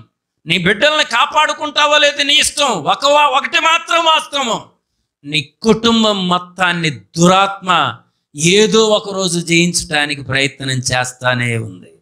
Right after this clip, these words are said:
పోరాడుతుందండి. ఒక కుటుంబాన్ని సర్వనాశనం చేయటానికి దురాత్మలు ది-, దివారాత్రులు ప్రయత్నం చేస్తాయి.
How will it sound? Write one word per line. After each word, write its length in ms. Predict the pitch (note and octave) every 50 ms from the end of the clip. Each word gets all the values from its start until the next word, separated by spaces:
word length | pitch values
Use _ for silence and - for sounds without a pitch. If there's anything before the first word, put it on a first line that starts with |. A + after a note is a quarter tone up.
| _ _ _ _ _ _ _ _ _ _ -
పోరాడుతుందండి. 1080 | B2+ D3+ F3+ G3+ A3 A#3+ A#3+ B3 B3+ B3 A3+ A3+ G#3+ G3+ F3 D#3+ C#3 B2 A2+ G#2+ A2+ A#2+ - _ _ _ _ _ _ _ _ -
ఒక 180 | C3+ - - - - - -
కుటుంబాన్ని 720 | G#3 A3 G#3+ C#4+ C#4 C#4+ C4+ B3+ A#3+ G#3+ G3 F#3 F#3+ F#3+ - - - -
సర్వనాశనం 760 | - E4 D#4 E4+ F#4 F4+ F4 F4+ E4+ D#4 - - E4+ D#4+ C#4+ C#4
చేయటానికి 600 | C#4 C4+ C4 C4 C4 A#3+ A3 G#3+ - - F3+ D#3+ C3 A2+ _ _ _ _ _ _ _ A2 G#2
దురాత్మలు 680 | E3 F#3 G3 G#3 G#3+ G#3+ G#3+ G#3+ - G3+ G3 F#3+ F#3+ F3 D3
ది-, 280 | D3 E3 F#3 F#3 G3+ F#3+ - E3+
దివారాత్రులు 1040 | F3+ F3+ F#3 F3+ F3+ F3+ F3+ F3 F3 F3 F3 E3+ F3 - - - F3 E3+ E3 E3 E3 D3+ A2+
ప్రయత్నం 460 | C#3+ D3 C#3+ C#3+ - - C#3+ C#3 C3+ C3
చేస్తాయి. 540 | B2+ A#2+ A#2 A2 - - - A2 G2 F#2 -